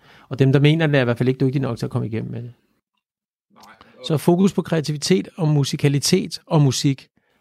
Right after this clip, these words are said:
er noget, som, som man i alt for lille grad, på trods af, at vi faktisk kan dænge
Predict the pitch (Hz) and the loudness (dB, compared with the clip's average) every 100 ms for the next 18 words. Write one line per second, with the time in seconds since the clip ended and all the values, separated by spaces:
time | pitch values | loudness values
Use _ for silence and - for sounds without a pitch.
0 | _ _ _ - 139 131 127 147 151 156 | _ _ _ 2 4 4 4 2 0 -2
1 | 131 123 120 135 _ _ - 139 139 135 | -2 -4 -8 -14 _ _ -8 -4 -4 -4
2 | 170 - - 170 - - 160 143 151 - | -6 -4 0 0 -2 -4 2 2 2 -2
3 | 127 - 143 - 185 190 - - 151 143 | -6 -6 -10 -4 0 0 -2 -6 -6 -6
4 | 131 120 113 151 - - 120 107 _ _ | -6 -6 -4 -8 -10 -6 -6 -6 _ _
5 | _ _ - 143 156 190 175 | _ _ 2 4 6 4 2